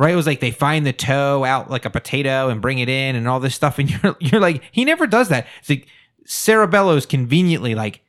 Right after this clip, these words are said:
just pre-stages all that for him. It's like, "Ha, you get the bad stuff, even though you didn't do what they said in the story."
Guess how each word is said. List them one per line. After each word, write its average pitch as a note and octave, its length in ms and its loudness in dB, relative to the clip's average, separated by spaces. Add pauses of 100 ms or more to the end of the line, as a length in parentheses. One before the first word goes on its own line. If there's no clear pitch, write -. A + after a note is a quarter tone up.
(240)
just - 240 -2
pre-stages C#3 600 -2
all G#2 140 -2
that G2+ 180 -6
for G2+ 220 -4
him. F2+ 120 -6
It's G2 140 -6
like, G2 220 -6
"Ha, G3+ 180 2
you B2 220 -2
get D3 140 0
the A#2+ 60 -4
bad D3+ 280 0
stuff, A#2 200 -4
even C#3 180 0
though D3+ 60 2
you D3 100 0
didn't A#2+ 200 -2
do C#3 160 2
what B2 220 -2
they A#2 100 -2
said B2+ 240 -2
in A2+ 100 -2
the G#2 140 -4
story." G#2+ 540 -4